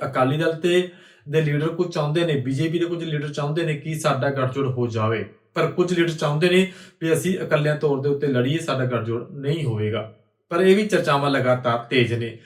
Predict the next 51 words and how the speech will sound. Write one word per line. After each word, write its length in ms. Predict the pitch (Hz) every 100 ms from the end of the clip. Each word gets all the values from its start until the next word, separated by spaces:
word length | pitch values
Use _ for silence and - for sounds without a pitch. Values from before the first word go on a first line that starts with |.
| - - -
ਦੂਜੇ 180 | 147 180
ਪਾਸੇ, 440 | 180 175 185 185 -
ਅਮ, 160 | 147 143
ਜਿਹੜਾ 220 | 156 175
ਭਾਈ 300 | 180 170 165
ਹ-, 120 | 143 139
ਗਿਆਨੀ 200 | 147 151
ਹਰਪ੍ਰੀਤ 340 | 143 131 147 143
ਸਿੰਘ 140 | 175
ਹੋਰਾਂ 200 | 156 165
ਦਾ 80 | 160
ਅਕਾਲੀ 240 | 151 143
ਦਲ, 140 | 143 139
ਉਹ 240 | 120 120
ਵੀ 300 | 160 170 - - - 147
ਇਹ 120 | 156
ਚਰਚਾਵਾਂ 460 | 170 165 143 143 143
ਦੇ 100 | 147
ਵਿੱਚ 220 | 143 156
ਹੈ 60 |
ਵੀ 220 | 147 175 -
ਉਹਨਾਂ 160 | 139 160
ਦਾ 140 | 165
ਵੀ 60 | 143
ਬੀਜੇਪੀ 320 | 139 135 143
ਨਾਲ 160 | 139
ਗੱਠਜੋੜ 240 | 135 131 139
ਹੋ 200 | 131 127
ਸਕਦਾ 340 | 135 127 127
ਹੈ, 40 | 139
ਪਰ 180 | - 185
ਹੋਵੇਗਾ 340 | 175 185 208
ਕਿਸ 220 | 208 190
ਆਧਾਰ 240 | 180 180 131
ਦੇ 100 | 147
ਉੱਤੇ? 200 | 147 180
ਸੋ 220 | 175 147
ਆਉਣ 220 | 135 143
ਵਾਲੇ 140 | 147 139
ਦਿਨਾਂ 140 | 139
ਵਿੱਚ 140 | 143
ਦੇਖਣਾ 280 | 139 139 143
ਬੇਹੱਦ 340 | 127 131 127 123
ਖਾਸ 260 | 120 117
ਹੀ 60 | 135
ਹੋਵੇਗਾ 460 | 151 160 170 175 - - - _
ਕਿ 80 | 170
ਪੰਜਾਬ 420 | 160 139 139 131
ਦੇ 100 | 160
ਵਿੱਚ 200 | 165 165
ਬੀਜੇਪੀ 840 | 127 131 131 156 156 165 180 -